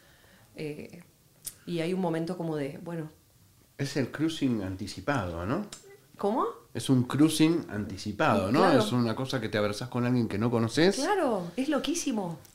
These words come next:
Speaker 2: Y experimentás
Speaker 1: Eso.
Speaker 2: tres minutos que dura un tango, dos minutos y algo, tres tangos
Speaker 1: Exacto.
Speaker 2: seguidos en una tanda.
Speaker 1: Sí, sí, sí. Y
Speaker 2: De
Speaker 1: de
Speaker 2: repente
Speaker 1: repente
Speaker 2: estuviste diez minutos abrazado a, a, a un
Speaker 1: Sí,
Speaker 2: ta-, a un
Speaker 1: a un
Speaker 2: pibe
Speaker 1: X.
Speaker 2: que nunca viste
Speaker 1: Total.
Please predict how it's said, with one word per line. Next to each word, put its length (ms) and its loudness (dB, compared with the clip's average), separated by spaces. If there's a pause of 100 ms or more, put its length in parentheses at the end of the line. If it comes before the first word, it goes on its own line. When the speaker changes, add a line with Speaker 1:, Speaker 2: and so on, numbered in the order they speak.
Speaker 2:
Y 260 0
experimentás 1040 4 (200)
Speaker 1:
Eso. 320 -4
Speaker 2:
tres 200 8
minutos 460 8
que 80 4
dura 200 10
un 120 4
tango, 300 8
dos 120 10
minutos 400 6
y 60 6
algo, 320 8
tres 260 2
tangos 300 6
Speaker 1:
Exacto. 160 4
Speaker 2:
seguidos 320 10
en 100 8
una 220 6
tanda. 460 6
Speaker 1:
Sí, 160 -4
sí, 220 -2
sí. 280 -2
Y 100 2
Speaker 2:
De 60 6
Speaker 1:
de 60 12
Speaker 2:
repente 100 8 (120)
Speaker 1:
repente 100 8
Speaker 2:
estuviste 340 8
diez 160 10
minutos 380 6
abrazado 800 4
a, 260 0
a, 320 -2
a 60 2
un 160 8
Speaker 1:
Sí, 80 8
Speaker 2:
ta-, 300 8
a 60 8
un 200 6
Speaker 1:
a 40 4
un 40 4
Speaker 2:
pibe 240 12
Speaker 1:
X. 160 12
Speaker 2:
que 60 8
nunca 220 10
viste 580 8
Speaker 1:
Total. 420 -2